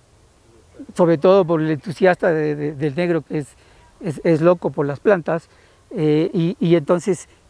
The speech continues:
después de unos años, esto va a ser un bosque andino. Y va a ser un bosque andino, va a ser un centro de,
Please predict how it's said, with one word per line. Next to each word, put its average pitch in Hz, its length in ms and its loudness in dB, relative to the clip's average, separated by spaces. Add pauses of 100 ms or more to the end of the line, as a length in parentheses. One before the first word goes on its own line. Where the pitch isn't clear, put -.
(140)
después 185 380 2
de 190 80 4
unos 185 260 2
años, 185 260 0
esto 170 220 -6
va 170 80 0
a 160 60 -2
ser 202 180 0
un 196 120 -2
bosque 220 260 -4
andino. 294 260 -4 (880)
Y 180 200 2
va 175 100 4
a 190 60 4
ser 226 120 2
un 220 100 0
bosque 226 200 2
andino, 247 320 2
va 220 80 4
a - 20 -2
ser 214 200 0
un 214 120 -4
centro 220 380 0
de, 180 260 2